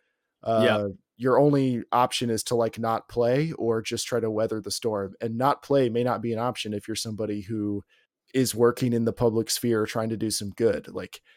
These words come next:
Speaker 1: man, that's, that's brutal. And, like,
Speaker 2: Yeah.
Speaker 1: uh, when he was talking about how there wasn't, it wasn't, like, financial crimes or, like, sexual misconduct or something, like, also, you know, the good reasons why you get booted out of an organization, like,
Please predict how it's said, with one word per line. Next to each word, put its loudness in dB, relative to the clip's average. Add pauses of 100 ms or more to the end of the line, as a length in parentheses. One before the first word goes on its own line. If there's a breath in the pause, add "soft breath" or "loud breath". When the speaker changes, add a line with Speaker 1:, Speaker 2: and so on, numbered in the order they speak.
(440 soft breath)
Speaker 1:
man, -2
that's, -6 (420)
that's -2
brutal. -8 (120)
And, -2
like, 2
Speaker 2:
Yeah. 0 (680)
Speaker 1:
uh, -2
when 2
he 4
was 0
talking 2
about 2 (640)
how 4
there 0
wasn't, -2
it -2
wasn't, 0
like, 0
financial -2
crimes -4
or, -4
like, -6 (340 soft breath)
sexual -2
misconduct -8
or -8
something, -8
like, -4
also, 4
you 0
know, 2
the 2
good 4
reasons -6
why 0
you -4
get -6
booted -4
out 0
of -2
an -2
organization, -6
like, -6